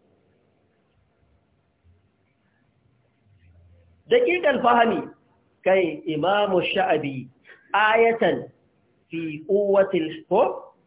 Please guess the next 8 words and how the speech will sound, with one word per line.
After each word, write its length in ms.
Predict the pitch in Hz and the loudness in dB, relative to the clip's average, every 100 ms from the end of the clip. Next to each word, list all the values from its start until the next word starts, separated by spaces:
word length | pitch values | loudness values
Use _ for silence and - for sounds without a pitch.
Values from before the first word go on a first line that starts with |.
| _ | _
Alhafizati 960 | 170 165 160 190 196 196 175 160 165 156 | -2 -2 -4 0 0 0 -2 -2 -4 -4
wa 100 | 147 | -6
zakai. 400 | 147 131 131 120 - _ - - _ _ _ _ _ - | -6 -10 -12 -16 -20 _ -20 -20 _ _ _ _ _ 0
Idan 340 | 208 254 277 311 | 2 4 2 2
ana 280 | 294 277 | 2 2
maganan 600 | 214 196 214 233 220 185 - | 2 0 2 2 0 -2 -2
ƙarfin 560 | 226 233 226 233 233 226 | 0 2 0 0 0 0
hadda, 480 | 240 247 - 196 | -4 -4 -2 -2